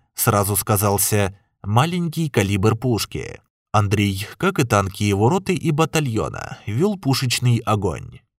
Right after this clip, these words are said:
Но только точное попадание через амбразуру в дот выводило его из строя.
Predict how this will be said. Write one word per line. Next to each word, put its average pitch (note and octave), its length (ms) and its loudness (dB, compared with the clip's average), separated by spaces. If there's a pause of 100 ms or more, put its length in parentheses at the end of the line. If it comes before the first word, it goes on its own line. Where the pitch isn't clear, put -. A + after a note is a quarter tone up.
(100)
Но G#2 180 2
только F3 380 2
точное G#2 480 2
попадание G#2+ 880 0
через F#3+ 380 0
амбразуру A#2 540 4
в A#2 100 -2
дот - 420 -8
выводило A2+ 560 2
его G#2 240 4
из A#2+ 220 -2
строя. C2 640 -2